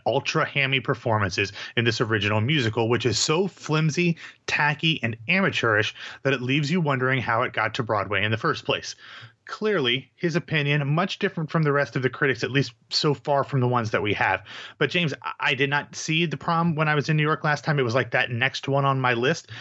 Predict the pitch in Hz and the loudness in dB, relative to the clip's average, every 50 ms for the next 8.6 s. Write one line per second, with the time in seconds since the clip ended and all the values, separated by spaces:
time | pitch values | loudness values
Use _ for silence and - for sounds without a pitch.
0 | - - - _ - 220 277 311 226 139 110 113 127 139 139 151 160 170 180 185 | -16 -18 -8 _ 0 0 2 2 2 0 0 0 0 0 2 2 2 2 2 0
1 | - - 175 175 190 190 185 185 180 - - - - 185 - - 208 220 214 185 | 0 0 -2 0 2 2 2 2 0 0 -2 -2 -2 -2 0 0 0 0 0 0
2 | - 220 220 220 - - - 180 175 190 180 185 196 - - _ - 196 208 208 | 0 0 0 -2 -2 0 0 0 2 2 0 0 0 -2 -2 _ 0 2 2 0
3 | - - 180 170 160 185 165 - 185 175 - 214 175 110 117 123 123 120 120 131 | 2 2 0 2 2 0 0 0 -2 -2 0 0 0 2 2 0 0 0 2 2
4 | 139 143 147 139 135 147 139 131 123 143 147 147 - 139 110 - - 113 104 113 | 2 2 2 2 2 2 2 2 2 2 0 2 2 0 0 2 0 0 2 2
5 | 120 - 117 131 131 - - - 131 127 120 113 - - 135 123 110 113 107 - | 0 0 0 -2 -4 -4 -4 0 0 0 0 0 -2 0 0 2 2 0 0 2
6 | - 123 127 131 - - - 131 123 117 117 - - - - - - - - _ | 0 0 0 0 -2 0 0 0 0 0 -2 -8 -12 -12 -12 -12 -14 -16 -6 _
7 | 147 151 147 139 - - 160 143 139 135 127 - - - 101 98 _ - 139 147 | 0 0 0 -2 -2 0 2 2 2 2 0 -2 -2 -2 -4 -4 _ -2 0 0
8 | 143 - - - 139 120 120 117 113 113 110 | 0 0 -2 -2 0 0 2 0 0 -2 -8